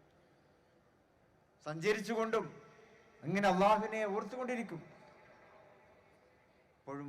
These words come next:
അവർ പറയുന്ന ഒന്നുണ്ട്, ഇതൊന്നും വെറുതെ അല്ല, വഖലഖ്ത ഹാദാ ബാത്തില, ഇതൊന്നും വെറുതെ സൃഷ്ടിച്ചതല്ല. സുബ്ഹാനക ഫഖിനാ അദാബന്നാർ, ഞങ്ങളെ നരകത്തിൽ നിന്ന് നീ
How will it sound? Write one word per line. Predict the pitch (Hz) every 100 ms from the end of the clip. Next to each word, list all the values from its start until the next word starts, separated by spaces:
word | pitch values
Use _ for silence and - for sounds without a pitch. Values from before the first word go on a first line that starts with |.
| 131
അവർ | 139 147
പറയുന്ന | 123 139 147 135
ഒന്നുണ്ട്, | 151 123 90
ഇതൊന്നും | 104 120 123 123
വെറുതെ | 120 123 135 120
അല്ല, | 120 98 - - - - _ - - - _ _ _ _ _ _ _ _ _ _ _ _ _ _ _ _ _ - 104
വഖലഖ്ത | 104 123 131 - 123
ഹാദാ | 117 110 101 101
ബാത്തില, | 98 95 - - - _ _ _ _
ഇതൊന്നും | - 120 123
വെറുതെ | 120 156 202 170
സൃഷ്ടിച്ചതല്ല. | 143 127 113 95 85 90 - - - _ _ _ _ _ _ _ _ _ _ _ _
സുബ്ഹാനക | 120 101 143 139 127 120
ഫഖിനാ | - 110 104 98
അദാബന്നാർ, | 104 120 123 98 90 80 - - - - - - - - - _ - _ - - 104
ഞങ്ങളെ | 104 104 101 107
നരകത്തിൽ | 117 135 147 123
നിന്ന് | 113 107
നീ | 101